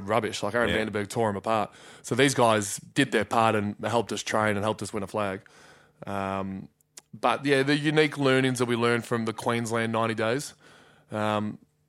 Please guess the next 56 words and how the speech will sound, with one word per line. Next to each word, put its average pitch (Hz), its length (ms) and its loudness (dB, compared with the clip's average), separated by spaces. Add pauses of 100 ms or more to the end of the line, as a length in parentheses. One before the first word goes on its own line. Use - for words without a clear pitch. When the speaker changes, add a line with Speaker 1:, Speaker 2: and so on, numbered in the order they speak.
(140)
Speaker 1:
almost 208 320 6
from 156 120 0
a - 40 4
government 123 360 2
point 120 160 2
of 107 60 0
view 110 80 -2
as 101 60 -10
well. 110 320 2
We 113 100 -6
sort 175 280 4
of 190 100 0
were 127 120 4
allowed 117 320 4
to, 110 300 0 (140)
if 131 160 -2
we 117 80 -2
kicked 151 280 -4
up 117 120 -4 (260)
as 104 120 -8
much 123 220 -2
fuss 123 260 -4
as 107 100 -10
we 104 160 -8
could, 110 360 -4 (280)
Speaker 2:
Mm. 82 220 -8
Speaker 1:
we 127 100 -2
could 117 120 -4
get 127 140 2
our 120 100 2
partners 117 440 -4
in, 120 140 -2
we 117 80 -6
could 107 100 -8
get 117 120 0
our 110 80 0
families 110 500 -4
in, 110 300 -4 (340)
we 120 100 -4
could 113 160 -6
move 120 280 0
hotels, 113 640 2
we 113 80 -4
could 113 140 -4
move 120 200 4
a 113 80 0
room 120 320 0
in 117 60 0
a 110 60 0
hotel. 117 440 0
Perth 170 340 2
was 120 140 -2
like, 113 280 2
"You're 117 100 -2
staying 139 420 0
here, 113 320 -4